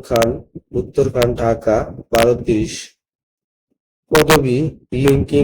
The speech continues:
বারো গেজ অপারেটর পঁচাত্তর জন, লিঙ্কিং সাত গেজ অপারেটর তিরিশ জন, টিমিং অপারেটর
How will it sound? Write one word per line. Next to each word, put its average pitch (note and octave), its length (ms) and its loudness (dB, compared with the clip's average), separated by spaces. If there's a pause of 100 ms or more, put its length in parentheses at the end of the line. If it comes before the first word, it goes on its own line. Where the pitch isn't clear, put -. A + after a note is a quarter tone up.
(160)
বারো C3 260 4 (100)
গেজ B2 240 2 (640)
অপারেটর A#2+ 500 4 (120)
পঁচাত্তর C3+ 500 0 (120)
জন, A2 160 4 (500)
লিঙ্কিং C3 460 -2 (180)
সাত A#2+ 260 -2 (220)
গেজ A#2+ 240 2 (200)
অপারেটর A#2 500 0 (220)
তিরিশ B2+ 280 0 (100)
জন, A2+ 200 0 (680)
টিমিং D3 280 2 (180)
অপারেটর B2+ 500 2